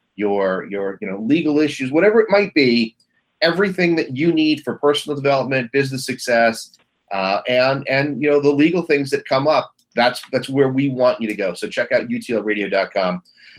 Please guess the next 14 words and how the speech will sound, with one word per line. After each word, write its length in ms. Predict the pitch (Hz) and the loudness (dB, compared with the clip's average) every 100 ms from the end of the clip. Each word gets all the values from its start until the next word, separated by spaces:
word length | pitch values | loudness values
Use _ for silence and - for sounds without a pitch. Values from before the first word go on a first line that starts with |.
| - _ _ _ _ _ - | -20 _ _ _ _ _ 2
That's 240 | 135 - | 2 2
going 240 | 175 185 180 | 4 6 6
to 120 | 160 | 0
do 260 | 135 175 214 | 6 8 8
it 100 | 208 - | 6 -4
for 380 | 160 156 151 151 | 0 2 2 2
today. 640 | - 120 131 147 202 226 _ _ _ - | -2 0 2 2 -2 -6 _ _ _ -6
Uh, 380 | 110 107 107 98 | 0 2 2 2
Bob, 220 | 131 143 175 | 4 4 2
I 40 | |
wanna 240 | 143 123 | 0 0
thank 400 | 113 135 135 135 | -2 -2 -2 -4
you 280 | 139 139 139 | -2 -2 -2
for, 840 | 135 - 127 117 113 110 110 110 | -6 -6 -2 0 2 2 0 -4